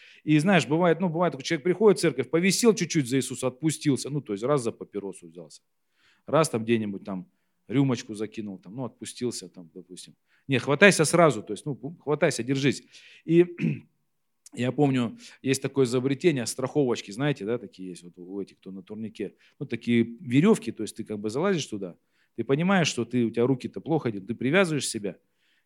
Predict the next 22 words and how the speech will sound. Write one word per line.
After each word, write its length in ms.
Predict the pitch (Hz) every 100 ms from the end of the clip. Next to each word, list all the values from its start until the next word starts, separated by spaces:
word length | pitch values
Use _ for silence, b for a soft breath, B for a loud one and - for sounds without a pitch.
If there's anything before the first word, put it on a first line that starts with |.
| -
вот, 180 | 107 107
и 60 | 220
потом 360 | 175 160 170
ты 80 | 131
можешь 320 | 139 147 117
там 140 | 120 113
висеть, 420 | 131 - 208 160
болтаться, 540 | 131 120 170 170 -
там, 360 | 127 120 110 110
ну, 40 | 107
там 280 | 90 82 _
разные 340 | - 110 101 101
фигуры 360 | - 151 175
делать, 160 | 127 104
солнышко 460 | - 175 156 - 120
крутить. 400 | - 113 113 - b b b
Ты 80 | 196
уже 220 | 185 170
не 80 | 160
оторвёшься, 480 | 156 151 156 135 117
потому 320 | - 135 135
что, 280 | - 120